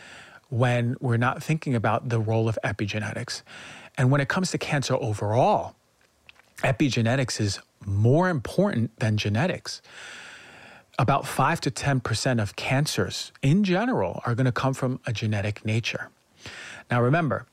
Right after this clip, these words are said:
if you have a first degree relative, your risk is much higher genetically,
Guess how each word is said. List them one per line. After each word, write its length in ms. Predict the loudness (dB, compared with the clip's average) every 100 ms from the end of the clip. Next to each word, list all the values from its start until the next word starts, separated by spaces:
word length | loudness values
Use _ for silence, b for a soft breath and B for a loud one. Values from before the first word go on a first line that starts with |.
| _ _ _ _
if 180 | 0 2
you 60 |
have 280 | 2 2 0 -2
a 100 | -2
first 380 | -2 0 0 0
degree 200 | -2 2
relative, 760 | 2 2 0 0 0 0 -4 -20 B B B B
your 380 | 2 4 4 2
risk 360 | 2 2 -2 -2
is 180 | -2 0
much 360 | 2 2 0
higher 340 | 0 2 2 0
genetically, 680 | 0 0 0 -2 -4 -6